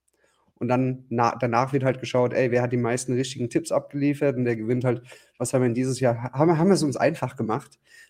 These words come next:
Der erste Platz bekommt hundert Euro Gutschein für Titans Merch, zweiter fünfundsiebzig und dritter fünfzig.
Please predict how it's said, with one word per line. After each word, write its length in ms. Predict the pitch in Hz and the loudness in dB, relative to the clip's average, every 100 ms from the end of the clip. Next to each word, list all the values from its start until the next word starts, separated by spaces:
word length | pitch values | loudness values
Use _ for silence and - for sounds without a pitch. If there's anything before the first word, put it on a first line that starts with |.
| - | -4
Der 80 | 101 | 0
erste 200 | 127 127 | 0 0
Platz 280 | 135 123 | -2 -2
bekommt 280 | - - 120 | -4 -4 -2
hundert 220 | 147 143 120 | 0 0 2
Euro 280 | 127 127 | 4 2
Gutschein 340 | 120 131 135 120 | 0 -2 0 -2
für 120 | 120 | -2
Titans 360 | 123 113 117 - | 0 0 0 0
Merch, 360 | 120 113 - | 0 0 -4
zweiter 280 | - 113 113 | 0 0 2
fünfundsiebzig 720 | 113 117 113 113 117 - 117 | 0 -2 0 -2 -4 -2 -2
und 120 | 117 | -2
dritter 260 | - 113 110 | -2 0 0
fünfzig. 600 | - 139 - 135 127 - | 0 -2 0 0 0 -2